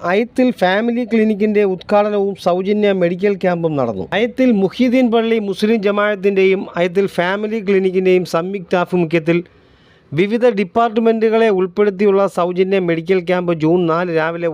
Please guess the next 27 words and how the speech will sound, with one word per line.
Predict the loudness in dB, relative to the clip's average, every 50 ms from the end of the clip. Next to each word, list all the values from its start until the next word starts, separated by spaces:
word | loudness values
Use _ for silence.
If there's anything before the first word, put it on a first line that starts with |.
| -4 -6
ഒൻപത് | -6 -4 -2 -2 -2 0 0
മണി | 0 -2 -2 -2
മുതൽ | -2 -2 -2 -2 -2
ഒരു | -2 -2 -2 -2
മണി | -2 0 0
വരെ | -2 -2 -2 -2
സംഘടിപ്പിച്ചു. | -4 -2 -2 -4 -4 -4 -6 -8 -8 -12 -14 -14 -20 -20 -20 -20 -20 -20 -20 -20 -20 -20 -20 -20 -20 -20 -20 -20 -12 -2 0
കൊല്ലം | 0 2 2 2 0 0 -2
അയത്തിൽ | -2 -2 0 0 -2 0 0 0
ഫാമിലി | -2 0 0 -2 -4 -4 -4 -4 0
ക്ലിനിക്കിന്റെ | 0 2 2 0 -2 -2 0 0 0 0 0 -2
ഉദ്ഘാടനത്തിനോടനുബന്ധിച്ച് | -6 -4 -2 0 0 0 -2 -4 -6 -4 0 0 2 2 2 0 -2 -2 -2 -2 -4 0 0 0 2
നടന്ന | 2 0 0 0 -2 0 0
മെഡിക്കൽ | -2 -2 -2 -2 -2 -2 0 -2
ക്യാമ്പ് | -2 -2 -2 -4 0 0
കൊല്ലം | 0 0 -2 -6 -8 -2 0 0
കോർപ്പറേഷൻ | 0 0 -2 0 0 0 2 2 0 0 2 2
മേയർ | 0 0 -2 -2 -4
ഹണി | -4 -4 -2 -4 -2 0 -2
ബെഞ്ചമിൻ | -2 0 -2 -2 0 -2 -4 -6
ഉദ്ഘാടനം | -4 -2 -2 -2 -2 -2 -6 -8 -6 -4
ചെയ്തു. | -4 -4 -4 -8 -14 -20 -20 -20 -20 -20 -20 -20 -20 -20 -20 -20 -20 -20 -20 -20 -20 -8 -2 0
കൊല്ലം | 0 2 2 0 -2 0 0
കോർപ്പറേഷൻ | 0 0 0 0 0 2 2 2 0 -2 -4 -2 -2
പാലത്തറ | 0 0 0 0 0 0 0 0 2 2
ഡിവിഷൻ | 0 -2 -2 -2 -2 -2 0
കൗൺസിലർ | 0 0 -2 -2 0 0 0 0